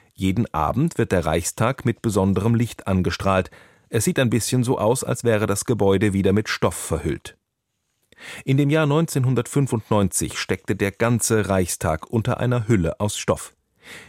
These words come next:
Die Idee dazu kam von dem Künstler-Ehepaar Christo und Jean-Claude.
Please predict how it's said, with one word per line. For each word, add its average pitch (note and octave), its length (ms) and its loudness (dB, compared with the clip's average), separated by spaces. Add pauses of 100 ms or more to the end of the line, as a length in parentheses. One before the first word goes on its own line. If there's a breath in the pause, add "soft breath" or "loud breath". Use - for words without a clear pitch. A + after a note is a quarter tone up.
(220 loud breath)
Die E2 240 0
Idee F2+ 320 2
dazu A2 580 0
kam C#3+ 300 -2
von C3 240 -2
dem B2+ 200 -2
Künstler-Ehepaar G#2+ 920 0
Christo - 640 -2
und E2+ 240 -2
Jean-Claude. F#2 560 0